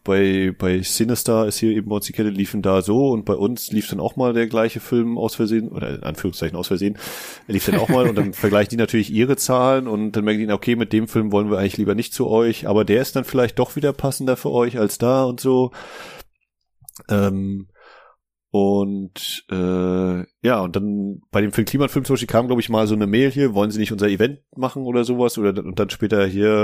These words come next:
Speaker 1: äh, wir machen es jetzt online. Aber wir haben eigentlich aktiv gar nichts dafür gemacht, tatsächlich. Das war in Anführungszeichen ein tatsächlicher Selbstläufer.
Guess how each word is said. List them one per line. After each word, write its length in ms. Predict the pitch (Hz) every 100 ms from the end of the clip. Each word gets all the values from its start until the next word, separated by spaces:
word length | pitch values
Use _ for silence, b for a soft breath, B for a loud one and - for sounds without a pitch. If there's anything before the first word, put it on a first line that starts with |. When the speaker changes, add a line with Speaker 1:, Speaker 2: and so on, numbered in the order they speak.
| 107 82
Speaker 1:
äh, 220 | 98 95
wir 80 | 98
machen 100 | 95
es 60 | 92
jetzt 140 | 90
online. 420 | 110 135 131 135 - B B
Aber 280 | 104 104 92
wir 320 | 175 143 127
haben 120 | 123
eigentlich 280 | 107 113 -
aktiv 400 | 127 - 127 -
gar 160 | 107 127
nichts 240 | 127 -
dafür 320 | 117 - 117
gemacht, 440 | 104 135 156 - -
tatsächlich. 720 | 95 - 92 - 90 85 -
Das 240 | 92 -
war 280 | 98 104 -
in 80 | 101
Anführungszeichen 640 | 107 113 - 117 107 113
ein 180 | 92 101
tatsächlicher 540 | - 101 110 104 98 92
Selbstläufer. 800 | 107 - 131 131 139 156 170